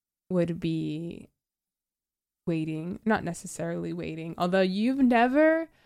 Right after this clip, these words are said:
you've never gone to seek her out where it didn't seem like she knew you were looking for her and was waiting,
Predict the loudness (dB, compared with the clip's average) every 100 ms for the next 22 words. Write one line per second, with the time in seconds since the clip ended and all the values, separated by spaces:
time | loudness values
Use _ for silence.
0 | _ _ 4 6 10 8 8 4 4 6
1 | 8 6 2 0 0 2 -2 2 4 6
2 | 4 2 2 2 2 -4 -4 -6 -4 -4
3 | -4 -8 -8 -8 -6 -6 -8 -8 -8 -8
4 | -10 -10 -10 -6 -4 0 0 2 0 -2
5 | -6 -8 -10 -10 -12 -14 -14